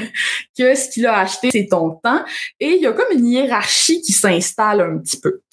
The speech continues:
qui est très, très, très similaire à celle d'un boss et de son employé. Ça fait que ton client va moins considérer ton expertise, quand quelqu'un paye pour le résultat, pour la valeur que t'as apportée à forfait, puis qu'il a aucune idée de combien de temps ça te prend exactement,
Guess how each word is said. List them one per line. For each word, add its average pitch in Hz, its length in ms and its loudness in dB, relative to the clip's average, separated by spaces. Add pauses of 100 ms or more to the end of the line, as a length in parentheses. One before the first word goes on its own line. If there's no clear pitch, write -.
(340)
qui 247 100 2
est 240 100 -4
très, 381 240 2
très, 294 160 0
très 277 160 2
similaire 240 540 0
à 185 80 2
celle 240 300 0
d'un 196 220 2
boss 220 340 2
et 190 60 2
de 175 100 2
son 175 240 0
employé. 156 500 -2 (600)
Ça 208 260 2
fait 285 260 0
que 294 140 0
ton 226 160 2
client 247 300 0
va 233 100 2
moins 220 260 2
considérer 196 680 0
ton 185 360 2
expertise, - 1080 -2 (300)
quand 339 180 0
quelqu'un 262 420 0
paye 262 380 0
pour 190 160 0
le 180 140 4
résultat, 196 1000 0
pour 190 120 -2
la 175 300 0
valeur 208 520 2
que 196 80 0
t'as 170 220 0
apportée 170 400 0
à 202 100 4
forfait, 226 420 0
puis - 120 -12
qu'il 208 120 2
a - 20 2
aucune 294 300 0
idée 226 180 -2
de 254 60 -14
combien 180 260 2
de 156 60 -2
temps - 160 0
ça 160 140 0
te 202 60 -8
prend 220 140 -2
exactement, 175 580 0